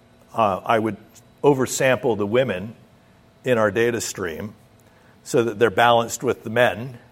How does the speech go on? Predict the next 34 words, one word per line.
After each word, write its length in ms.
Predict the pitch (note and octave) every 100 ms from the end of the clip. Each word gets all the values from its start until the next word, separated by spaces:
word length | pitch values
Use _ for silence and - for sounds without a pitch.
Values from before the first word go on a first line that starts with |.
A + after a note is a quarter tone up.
| _ _ _ _
And 160 | - B2+
now 240 | B2 B2+
I 100 | B2
had 240 | A#2 A#2+ A#2
models 460 | A#2+ B2+ A#2+ G2+
that 120 | C3 A#2+
were 160 | A2 - -
performing 500 | B2 D#3 B2+ A2 G2
equally, 640 | C3 C3+ B2 F2+ E2 F2+ - _ _ _ _ _ -
uh, 280 | A2+ G2 F#2
for 160 | A2+
both 260 | F#2+ G#2+ -
men 220 | A2 G#2+
and 240 | A2 G#2 G2
women. 280 | D2+ C#2 - - - -
And 240 | E3+ E3+ - - - - - -
this 220 | F3 -
goes 320 | E3+ D3 B2
along 320 | C3 B2 A#2
all 160 | A#2 A2+
kinds 300 | C3 A2+ G#2+
of 80 | G2+
different 300 | A2+ A2 G#2
avenues. 520 | G#2+ G#2 G2 F2+ A#2
Like, 240 | G2 - -
it 100 | -
could 220 | C#3+ A2
be, 220 | G#2+ G2+
uh, 200 | F#2+ F#2+ - -
like, 240 | A#2+ G#2+ -
age, 540 | B2+ B2+ C3 C3 - - - - _ _
um, 240 | A#2+ G#2 G2+
aged 360 | B2+ C3 D3 -
people. 480 | C#3+ A#2+ C3 C3